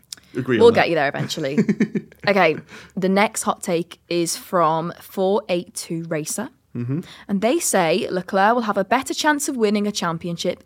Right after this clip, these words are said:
Speaker 2: if he left Ferrari.
Speaker 1: This,
Speaker 2: Spicy.
Speaker 1: yeah, I think so, yeah. I mean, a lot of people say it because the stress that Ferrari gave Alonso, gave to Sebastian Vettel,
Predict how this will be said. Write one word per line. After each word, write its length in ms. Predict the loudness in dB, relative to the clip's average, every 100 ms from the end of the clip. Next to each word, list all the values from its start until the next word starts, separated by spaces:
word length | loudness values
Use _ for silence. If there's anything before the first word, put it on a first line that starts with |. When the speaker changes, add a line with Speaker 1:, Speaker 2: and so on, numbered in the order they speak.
| 0
Speaker 2:
if 240 | 2 2
he 220 | -2 2
left 460 | 6 6 2 -4 -20 _
Ferrari. 880 | 2 4 6 6 4 2 -2 -6 -10 _ _ _ _ _ _ _ _ _ -4
Speaker 1:
This, 380 | 4 4 4 2
Speaker 2:
Spicy. 600 | 4 6 6 2 2 4
Speaker 1:
yeah, 340 | 6 6 4 2
I 80 | 0
think 240 | -2 -4
so, 180 | -2 0
yeah. 240 | 0 0 -2
I 80 |
mean, 280 | -2 -2 -4 0
a 100 | 2
lot 180 | 4
of 60 | 2
people 300 | -2 -4 -6
say 340 | -6 -2 0
it 240 | 0 -4 -6
because 680 | -6 0 0 0 -6 -18 -20 _ _ _ -10
the 100 | -10
stress 580 | -10 -6 0 0 0 -4
that 180 | -4
Ferrari 360 | -2 -2 -2 -2
gave 320 | -4 -6 -8 -20 _ _ _ -8
Alonso, 760 | -4 -2 -2 -2 -6 -4 -6 -8 _ _ -6
gave 560 | -2 0 0 -4 -6 -8
to 200 | -6 -6
Sebastian 480 | -2 -2 0 -2 0
Vettel, 380 | -2 -4 -6